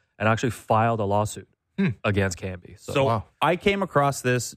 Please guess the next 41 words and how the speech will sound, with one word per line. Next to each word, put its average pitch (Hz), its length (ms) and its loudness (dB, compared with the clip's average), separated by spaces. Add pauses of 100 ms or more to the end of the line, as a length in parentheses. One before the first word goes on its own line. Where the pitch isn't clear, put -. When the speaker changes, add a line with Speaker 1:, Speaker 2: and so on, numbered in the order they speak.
Speaker 3:
during 135 260 2
the 139 80 -2
pandemic 120 580 0
when 107 140 -2
we 107 140 0
were 107 80 0
just 104 260 -4
kinda 104 240 0
coming 110 340 0
up 101 160 -2
with 101 120 0
any 101 180 0
article 98 320 -2
idea 101 260 0
we 98 120 -2
could. 113 200 0
I 120 120 2
ranked 143 320 -2
every 135 160 -2
trade 123 220 0
in 110 40 -2
Raptors 104 380 -2
history. - 340 -10 (380)
And 117 320 0
the 123 80 0
Marcus 143 400 0
Camby 135 340 -2
for 120 380 0
Sean 127 340 0
Marks 120 300 -2
and 113 120 0
Charles 110 340 0
Oakley 117 260 -2
one 101 320 -2 (240)
is, 131 280 0 (100)
hey, 110 280 0
we 131 160 2
all 143 160 2
love 139 200 -2
Charles 120 280 0
Oakley, 104 400 -2